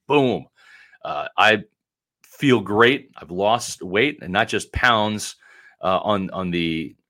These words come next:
on the scale, but I've actually lost three pounds of body fat,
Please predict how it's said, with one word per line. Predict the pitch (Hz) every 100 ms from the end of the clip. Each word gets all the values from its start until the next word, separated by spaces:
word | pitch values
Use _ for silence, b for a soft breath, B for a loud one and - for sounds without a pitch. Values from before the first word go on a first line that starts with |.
| _ _
on | 82 82
the |
scale, | - - 143 143 90
but | 85 95
I've | 90
actually | 104 - 92
lost | 98 95 - - -
three | 117 113
pounds | - 110 107 90
of | 78 67
body | 95 117 90
fat, | - 71 78